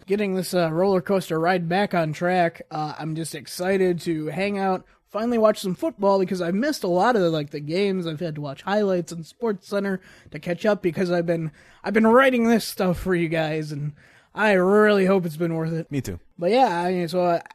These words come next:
Speaker 1: I'm excited to hang out with my friends, have some pizza, have some beers, and just kick back. It's gonna be nice. I haven't had a beer in a long time.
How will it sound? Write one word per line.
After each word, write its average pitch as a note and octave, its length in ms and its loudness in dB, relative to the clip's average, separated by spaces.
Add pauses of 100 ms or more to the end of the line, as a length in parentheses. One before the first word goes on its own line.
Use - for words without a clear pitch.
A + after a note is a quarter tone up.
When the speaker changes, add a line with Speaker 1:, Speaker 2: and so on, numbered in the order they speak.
Speaker 1:
I'm E3+ 160 -6
excited G3+ 760 0
to E3 80 0
hang F3 360 -4
out A3 320 4
with F#3 120 -2
my D#3+ 140 -6
friends, A3 840 0 (280)
have - 220 -12
some E3+ 220 -10
pizza, G#3 440 0
have E3 240 -2
some F3 300 -6
beers, A3 460 2
and A#3+ 100 0
just C#4 180 -6
kick E4+ 220 -4
back. G4+ 360 -2 (280)
It's E3+ 100 -14
gonna A#3+ 200 -6
be D4+ 80 -2
nice. E4+ 500 -6 (480)
I E3+ 120 -6
haven't A#3+ 200 4
had B3 160 2
a - 40 2
beer B3 280 2
in G#3 80 0
a E3 80 -2
long F#3 240 -2
time. D4+ 300 -8